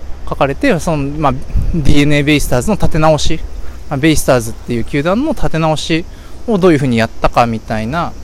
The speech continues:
まあ、話が書いてありますっていう本なんですけど、まあ、それに書いてあって、まあ、なんか、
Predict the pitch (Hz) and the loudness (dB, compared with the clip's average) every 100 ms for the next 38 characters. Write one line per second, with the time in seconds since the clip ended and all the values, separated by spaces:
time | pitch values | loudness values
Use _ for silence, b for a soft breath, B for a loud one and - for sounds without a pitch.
0 | - - 160 - 143 123 214 185 - 120 | -2 -2 -2 -4 -2 -2 -2 -2 -2 -4
1 | - 107 104 110 - - 113 104 139 113 | -4 -6 -4 -4 -6 -8 -8 -6 -6 -6
2 | 120 - B B B B B - 117 98 | -8 -14 B B B B B -8 -6 -6
3 | 101 - 196 208 - - - 247 262 269 | -6 -6 -6 -6 -6 -4 -2 -2 -2 0
4 | 277 - 127 - - 135 123 117 - - | -2 0 -4 -4 -6 -4 -2 -2 -4 -6
5 | - - - - - B B B - 254 | -4 -2 -2 -4 -6 B B B -10 -8
6 | 240 - - - 214 202 180 165 107 | -6 -6 -6 -6 0 2 2 0 -2